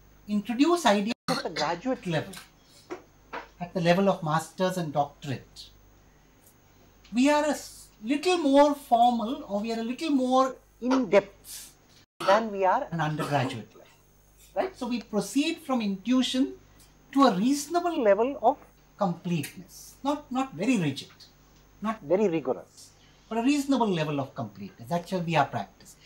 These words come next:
So, even here, if you notice, we have not confined ourselves only to one-dimensional signals.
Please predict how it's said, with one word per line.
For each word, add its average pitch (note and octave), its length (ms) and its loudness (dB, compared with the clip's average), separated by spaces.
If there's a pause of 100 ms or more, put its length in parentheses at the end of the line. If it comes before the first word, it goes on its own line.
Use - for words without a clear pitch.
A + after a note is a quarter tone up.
(140)
So, B3 100 0
even C4 320 4
here, C4+ 460 2
if G#3+ 100 -8
you A#3 100 -4
notice, G#3 680 -2 (520)
we A3 80 0
have B3+ 140 6
not D4+ 400 2
confined A#3+ 680 0
ourselves A#3+ 580 0
only G#3+ 380 -4
to E4+ 300 -6 (240)
one-dimensional G#3 1160 0 (1000)
signals. - 840 -12